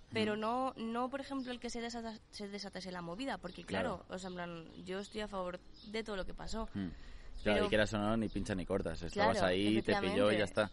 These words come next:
Speaker 1: Eh, claro, entonces yo, por ejemplo, cuando hablo de esto, pues me da un poco de, mm, como respeto, ¿sabes? Porque obviamente, eh, pues
Speaker 2: Claro.
Speaker 1: yo estuve allí, lo viví y tal, pero ni vivo allí ahora, ni me va a
Speaker 2: Mm.
Speaker 1: pasar nada, ni me pasó nada allí precisamente por ser yo extranjera,
Speaker 2: Justo.
Speaker 1: ¿sabes? Entonces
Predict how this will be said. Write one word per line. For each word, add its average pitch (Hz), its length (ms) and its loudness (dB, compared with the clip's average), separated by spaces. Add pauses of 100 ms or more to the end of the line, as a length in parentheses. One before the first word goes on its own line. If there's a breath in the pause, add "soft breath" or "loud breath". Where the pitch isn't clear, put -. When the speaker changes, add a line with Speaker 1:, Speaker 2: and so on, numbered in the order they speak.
(120)
Speaker 1:
Eh, 190 220 -2
claro, 226 220 0
entonces 190 280 -4
yo, 190 100 0
por 202 100 -6
ejemplo, 214 380 -4
cuando 175 240 -4
hablo 185 180 -2
de 214 140 -2
esto, 226 200 -8
pues 190 180 -6
me 175 100 -4
da 170 80 0
un 170 80 -4
poco 202 200 -4
de, 220 240 -2 (120)
mm, 170 360 -4 (640 loud breath)
como 214 200 0
respeto, 220 520 -4
¿sabes? 233 320 -4
Porque 190 400 -4
obviamente, 214 520 -4 (120)
eh, 170 160 -6
pues - 40 -16
Speaker 2:
Claro. 180 160 -2
Speaker 1:
yo - 40 4
estuve 196 220 -4
allí, 208 200 -4
lo 214 100 -4
viví 185 240 -4
y 214 40 -8
tal, 233 240 -2
pero 185 220 -2
ni 190 240 -2
vivo 208 180 -4
allí 233 220 -4
ahora, 240 320 -2
ni 170 100 -10
me 165 160 -8
va 175 100 -4
a - 40 -2
Speaker 2:
Mm. - 20 -6
Speaker 1:
pasar 220 280 -2
nada, 240 260 -4
ni 208 140 -6
me 170 120 -6
pasó 175 180 -8
nada 220 200 -2
allí 220 200 -4
precisamente 214 540 -6
por 180 160 -6
ser 190 240 -8 (160)
yo 196 320 -4
extranjera, 190 540 -6 (320 loud breath)
Speaker 2:
Justo. 104 160 0
Speaker 1:
¿sabes? - 200 0 (300 loud breath)
Entonces 214 260 -2